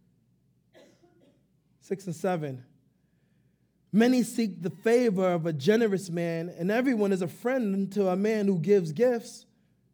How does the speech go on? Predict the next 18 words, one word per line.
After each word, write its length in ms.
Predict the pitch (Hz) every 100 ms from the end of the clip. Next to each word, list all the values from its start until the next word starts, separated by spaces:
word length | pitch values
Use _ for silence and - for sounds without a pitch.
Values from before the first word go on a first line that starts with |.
| _ _ _ _ _ _ _ _ _ _ _ _ _ _ _ _
All 260 | 190 247 233
a 20 |
poor 320 | - 233 277
man's 240 | 233 190 175
brothers 360 | 170 170 170
hate 260 | 175 247 202
him. 240 | 143 120 - _ _ _ _ _ _ _ _ _ _
How 120 | -
much 240 | 269 277 202
more 240 | 208 233
do 60 | 175
his 160 | 151
friends 420 | - - 208 175 135
go 160 | 143
far 400 | 135 - 196 156
from 280 | 135 170 156
him?" 180 | 123 123 _ _ _ _ _ _ _ _ _ _ _ _ _ _ _ _ _ _ _ _ _ _ _ _ _ _ _ _ _ _ _ _ _ _ _
Seventeen. 800 | - 190 185 170 208 180 143 120